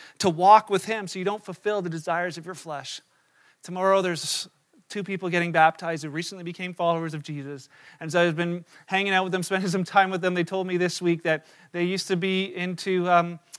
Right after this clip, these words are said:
they used to be drug addicts not too long ago. And as they went back to, uh, to the city this past week, as they were walking there, some of their friends who they had, had, uh, always done drugs with before were trying to offer them drugs.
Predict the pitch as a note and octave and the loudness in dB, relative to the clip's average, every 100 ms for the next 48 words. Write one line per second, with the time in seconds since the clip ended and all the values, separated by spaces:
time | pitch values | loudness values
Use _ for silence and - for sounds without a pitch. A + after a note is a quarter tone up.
0 | - F#3 G3+ G3+ G#3 G3+ G#3 F#3+ E3+ D#3 | -10 -2 0 0 -2 4 4 6 2 2
1 | - - - _ _ - E3+ G3 - - | -4 -8 -12 _ _ -6 0 0 0 -8
2 | G#3 G3+ G3+ G3 E3 D3 C#3+ _ _ _ | -2 0 0 0 -4 -4 -6 _ _ _
3 | - F3 E3 F#3+ F#3+ F3+ G3 G3 G3+ G3+ | -6 -4 0 4 2 2 -2 6 6 6
4 | - G3+ F#3+ F3+ F3 - _ - F#3 F3+ | -2 -2 2 4 2 -2 _ 2 4 6
5 | F3 F3+ F3 E3 - G#3+ G#3 F#3 F#3 - | 4 2 0 0 2 2 4 2 2 -2
6 | D3+ - F#3+ F#3+ - E3+ G#3 F3+ - - | -12 -2 0 0 -2 -2 -2 -2 -6 -20
7 | - - E3+ G#3 G#3+ F#3+ G#3 A3 G3+ G3+ | -12 0 6 8 8 6 2 0 -2 -2
8 | F3 G#3 G#3 G3 - G3+ G#3 G3+ F3 F#3 | -2 -4 0 0 0 -2 -2 -2 -4 -2
9 | F#3 F#3 E3 _ _ - F#3 E3 F3+ F3+ | 0 0 -2 _ _ 0 2 2 6 8
10 | F#3 F#3 G3+ F#3+ G3+ F#3+ G3 G3 F#3 F#3+ | 8 6 4 2 -2 0 0 0 -4 -2
11 | F3 G#3 G#3+ F#3 F3 G#3 G3 A3 G3+ G3 | -2 2 2 2 0 -2 -2 4 4 4
12 | F#3+ F#3 F3 F#3 G3 F3+ D3+ | 2 -2 0 6 8 6 2